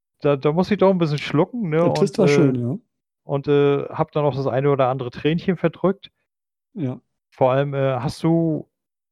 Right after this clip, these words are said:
Speaker 1: hast du das Spiel mit, äh, dem Ende nur mit dem,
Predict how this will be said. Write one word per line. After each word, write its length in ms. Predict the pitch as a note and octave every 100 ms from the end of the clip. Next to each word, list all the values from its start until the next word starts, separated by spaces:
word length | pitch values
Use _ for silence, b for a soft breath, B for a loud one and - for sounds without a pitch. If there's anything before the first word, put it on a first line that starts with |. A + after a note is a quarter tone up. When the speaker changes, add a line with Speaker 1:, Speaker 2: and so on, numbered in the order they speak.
| _ _ _ _ -
Speaker 1:
hast 220 | C#3 -
du 60 | D3+
das 140 | D3
Spiel 680 | - D#3+ E3 E3 D3+ C#3+ C3+ -
mit, 420 | C#3+ C#3 _ -
äh, 320 | C3+ B2+ B2+
dem 280 | A2+ B2+ C3
Ende 220 | C3 D3
nur 140 | C#3+
mit 120 | C#3 C#3
dem, 140 | B2+